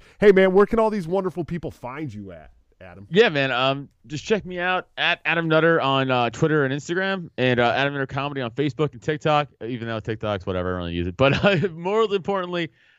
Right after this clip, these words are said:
Speaker 2: please, please, please follow me on Twitter, and please, please, please subscribe to Cult of Us and The Porcupine. Um,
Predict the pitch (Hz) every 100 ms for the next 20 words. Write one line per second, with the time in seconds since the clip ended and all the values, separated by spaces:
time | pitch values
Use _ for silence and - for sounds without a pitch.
0 | _ _ - 165 196 208 - 190 190 -
1 | 185 185 180 170 175 180 170 160 170 170
2 | 135 131 165 170 170 156 170 156 135 -
3 | 131 - 151 147 143 - 151 143 139 -
4 | 156 165 160 160 151 131 - 151 139 151
5 | 160 151 156 - 123 113 104